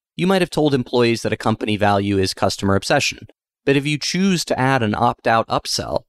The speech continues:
you're showing them that this principle should be compromised when it gets in the way of meeting targets.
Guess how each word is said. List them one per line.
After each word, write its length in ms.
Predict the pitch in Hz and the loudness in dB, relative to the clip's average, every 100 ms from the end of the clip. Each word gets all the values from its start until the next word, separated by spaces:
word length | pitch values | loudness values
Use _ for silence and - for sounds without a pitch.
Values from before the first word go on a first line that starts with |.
| _ | _
you're 140 | - 156 | -6 -4
showing 340 | - 220 214 | 0 0 0
them 200 | 190 175 | 0 0
that 100 | 156 | 0
this 160 | 151 - | -2 0
principle 440 | 151 151 147 143 | 0 0 0 0
should 200 | - 120 | 0 0
be 80 | 110 | -2
compromised 800 | - 135 - 107 98 92 101 - | 0 -2 0 0 2 0 -2 -2
when 160 | 104 104 | 0 0
it 80 | |
gets 200 | 107 104 104 | 0 -2 0
in 40 | |
the 80 | 104 | 2
way 180 | 95 95 | 2 0
of 120 | - | 2
meeting 260 | 104 104 | 0 0
targets. 560 | - 123 110 - - | 0 0 0 -4 -6